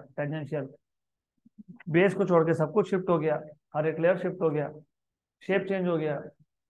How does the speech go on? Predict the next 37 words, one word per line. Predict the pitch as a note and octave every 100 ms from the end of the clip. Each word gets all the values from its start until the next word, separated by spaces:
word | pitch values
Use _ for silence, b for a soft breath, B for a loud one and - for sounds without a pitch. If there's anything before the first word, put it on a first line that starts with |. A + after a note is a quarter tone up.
| -
पहले | D#3+ E3
हमने | D#3+ D3+
length | C#3+ E3+ G3
change | F#3+ F#3+ F#3
देखा, | F3+ D#3
फिर | D3+
volume | C#3+ D#3+ F#3 F3
देखा, | E3+ D#3
अभी | C#3+ E3 G3 - - _ -
shape | G#3 -
change | G3+ F#3
है, | D3+ E3 E3+ - -
अभी | D3
change | D3+ D#3 E3
in | E3+ F#3
shape | G3 F#3
है। | D3+ - - _ -
तो | D3+
जो | F3 F3
पहले | D#3+ F3
cube | F3 G3+ G#3+ E3
था, | C#3+
वो | D3
क्या | D3 F3
बन | E3+
गया? | E3+ F3+ F3+
पैरेललोपिपेड | C#3+ D3 D3+ D3+ F#3 - G3+
बन | G3
गया | F#3 E3
अब | D3
वो। | C3+ C3 - _ _ _ _ _ _ _ _ _ _ _ _ _ _
तो | D#3+ D#3 C#3+
by | D#3+ F3
definition | F3+ F#3 F#3
of | F#3+ F#3
shear | F3 F3+
stress, | F#3 G3